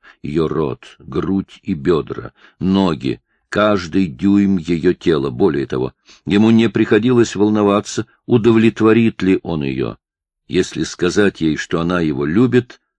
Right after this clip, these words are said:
она будет любить его. И никаких сожалений после, никаких взаимных упреков, только сам акт, а там черт с ней. Здесь,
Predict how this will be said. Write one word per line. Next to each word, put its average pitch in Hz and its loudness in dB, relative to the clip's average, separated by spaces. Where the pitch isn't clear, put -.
она 80 -6
будет - -16
любить - -18
его. - -18
И 71 -12
никаких 71 -8
сожалений 85 -4
после, - -4
никаких 104 0
взаимных 95 0
упреков, - -2
только 85 -2
сам 107 -2
акт, 123 -2
а 92 -4
там 87 -6
черт - -16
с - -18
ней. - -20
Здесь, - -10